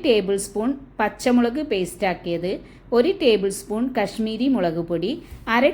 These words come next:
ടീസ്പൂൺ മഞ്ഞൾപ്പൊടി, ഒരു ടേബിൾ സ്പൂൺ മല്ലിപ്പൊടി, നാല് കഷ്ണം പട്ട, നാലോ അഞ്ചോ ഗ്രാമ്പു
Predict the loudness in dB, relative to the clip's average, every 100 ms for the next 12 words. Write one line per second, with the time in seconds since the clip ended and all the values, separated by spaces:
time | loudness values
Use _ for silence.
0 | 2 0 0 2 4 4 4 2 0 -2
1 | -4 -4 -8 -18 -20 -20 -20 -20 _ _
2 | _ _ _ -20 2 4 6 4 4 4
3 | 4 0 -2 0 4 4 2 0 -2 -6
4 | -2 -2 0 -4 -6 -14 -20 -20 -20 -20
5 | -20 -20 -20 -20 _ _ _ _ _ -20
6 | -20 -8 2 4 4 2 2 2 0 0
7 | -2 -2 -4 -10 -20 -6 0 0 0 0
8 | 2 2 -2 -14 -20 -20 -20 -20 -20 -20
9 | -20 -4 0 2 2 4 4 2 2 0
10 | 0 0 -2 -8 -20 -20 -20 -20 -20 -18
11 | -6 2 4 4 2 2 2